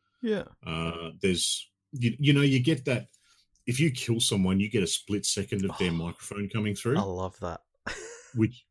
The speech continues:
Speaker 2: oh, that is, that is, whoever come up with that idea deserves a raise. That is
Speaker 1: Genius.
Speaker 2: brilliant.
Speaker 1: <laughs>
Speaker 2: Absolutely brilliant. <laughs> The fact that you just, you,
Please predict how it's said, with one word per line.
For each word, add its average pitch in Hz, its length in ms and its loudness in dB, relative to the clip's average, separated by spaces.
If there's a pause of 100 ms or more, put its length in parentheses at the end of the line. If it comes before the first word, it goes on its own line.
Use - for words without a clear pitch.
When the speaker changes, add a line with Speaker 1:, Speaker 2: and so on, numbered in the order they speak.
Speaker 2:
oh, 113 180 0
that 117 240 4
is, 110 320 4
that 120 160 6
is, 117 120 2
whoever 143 280 6
come 131 180 2
up 120 120 2
with 98 100 2
that 92 140 4
idea 87 340 0
deserves 82 400 -2
a 80 60 0
raise. 78 440 -2
That 110 140 0
is 110 80 2
Speaker 1:
Genius. - 320 -4
Speaker 2:
brilliant. 120 580 6 (380)
Speaker 1:
<laughs> - 400 -14
Speaker 2:
Absolutely 143 460 4
brilliant. 127 520 6
<laughs> - 60 -20 (460)
The 165 80 10
fact - 500 -2
that 135 220 2 (580)
you 127 140 6
just, - 360 2
you, 104 180 -2